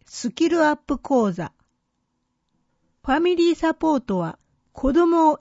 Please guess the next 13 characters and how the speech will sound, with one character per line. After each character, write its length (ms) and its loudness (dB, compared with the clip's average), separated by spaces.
一 300 -2
時 120 -2
的 300 -2
に 220 0
預 320 -2
け 160 -2
た 200 0
い 80 0
人、 420 -10
依 120 0
頼 260 2
会 340 -2
員 200 -4